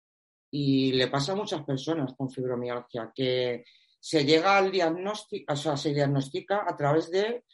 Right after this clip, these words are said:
descartar otras patologías. Y al final, a mí me lo diagnosticaron descartando otras patologías y a través de lo que se llama puntos gatillo de dolor.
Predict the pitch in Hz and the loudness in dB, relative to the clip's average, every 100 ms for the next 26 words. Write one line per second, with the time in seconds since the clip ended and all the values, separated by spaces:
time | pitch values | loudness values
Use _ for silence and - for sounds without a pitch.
0 | _ - 139 143 147 135 127 - 190 - | _ -6 -2 -2 2 2 2 0 0 0
1 | 175 - 139 - 131 123 113 110 - 113 | -4 -4 -8 -4 -4 -2 -4 -4 -8 -10
2 | 90 - - _ _ - - - _ - | -10 -14 -20 _ _ -20 -20 -20 _ -20
3 | _ _ _ _ 156 151 143 156 151 156 | _ _ _ _ 4 4 4 2 2 4
4 | 185 226 240 - - 131 139 156 170 170 | 4 2 -4 -10 -6 0 4 2 2 0
5 | 170 175 165 165 - 156 165 185 160 143 | 2 2 2 0 -2 0 2 0 -4 -6
6 | 131 - 147 156 156 147 147 156 151 - | -6 -2 -2 -2 -4 -4 -2 0 -2 -4
7 | 175 190 233 - _ 151 196 214 143 139 | 0 0 0 -6 _ -4 -2 -2 -2 0
8 | 135 143 156 156 156 147 139 143 143 143 | 0 2 2 0 0 -2 -4 -2 -2 0
9 | 143 160 151 135 131 143 139 139 131 139 | 0 -2 0 0 0 0 2 2 2 2
10 | 170 269 | 2 0